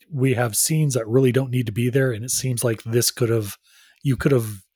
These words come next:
explained, <laughs> explained exactly why you have all those people in the, in the same ship, but at the same time, have something witty, have something cool. Um, like I said, I know it's a cliche, but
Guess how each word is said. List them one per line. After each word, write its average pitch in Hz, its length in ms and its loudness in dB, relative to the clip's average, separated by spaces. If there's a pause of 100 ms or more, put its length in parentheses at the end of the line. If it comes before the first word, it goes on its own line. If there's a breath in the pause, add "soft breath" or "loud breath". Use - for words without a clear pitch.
(560 soft breath)
explained, 160 840 -2
<laughs> - 40 -20
explained - 480 2
exactly 127 400 0
why 131 180 0
you 123 180 2
have 110 200 -4
all 110 140 -4
those 110 160 -4
people 107 400 -6
in 101 80 -6
the, 110 240 -4
in 117 80 -6
the 107 100 -4
same 110 240 -2
ship, 113 340 -4
but 127 100 -8
at 117 60 -12
the - 60 -10
same 175 220 0
time, 113 260 -4 (480 loud breath)
have 156 220 -2
something 123 320 -2
witty, 107 240 -2
have 110 160 -4
something 107 320 -6
cool. 104 500 -4 (680)
Um, 98 460 -2 (560)
like 131 260 0
I 120 40 0
said, 110 180 -2 (140)
I 131 80 0
know 135 160 6
it's 127 100 2
a 117 60 -2
cliche, 127 600 -2 (360)
but 117 360 -4